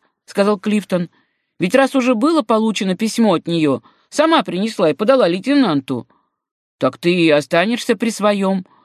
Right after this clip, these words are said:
что эта собака и есть капитан?» — спросил Больтон. «Да. Ну, коли это животное не желает околеть в собачьей шкуре, — сказал Пен, — так пусть скорее оборачивается в человека.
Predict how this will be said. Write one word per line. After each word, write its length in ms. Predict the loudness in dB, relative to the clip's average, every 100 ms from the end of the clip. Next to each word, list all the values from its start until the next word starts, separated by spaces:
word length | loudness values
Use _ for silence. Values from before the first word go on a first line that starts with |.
| _
что 200 | -4 0
эта 240 | 0 0 -2
собака 500 | 0 2 0 0 0
и 80 |
есть 320 | 0 0 -2 -2
капитан?» — 640 | -4 -4 0 0 2 -2 -6 _ _
спросил 480 | -8 -2 -2 0 -2
Больтон. 580 | 2 0 0 -4 -4 -8 _ _ _ _ _ _ _
«Да. 520 | 2 4 4 2 -2 -10 _ _ _ _ _ _
Ну, 180 | -4 2
коли 260 | 2 2
это 180 | 0 -2
животное 520 | -4 0 0 0 -2
не 140 | 0 0
желает 600 | 0 2 2 0 -2 -4
околеть 600 | -4 0 0 0 -2 -4
в 40 | -4
собачьей 560 | -2 0 -2 -4 -6
шкуре, — 560 | -8 -6 0 0 0 -6 -10 _ _
сказал 420 | -4 -2 0 -2
Пен, — 400 | -2 -2 -2 -6 _ _ _ _ -4
так 180 | -2
пусть 220 | 0 0 2
скорее 440 | 0 2 2 2
оборачивается 840 | 0 -2 0 0 -2 -2 -2 -2 -6
в 60 |
человека. 760 | -2 0 0 0 -2 -2 -10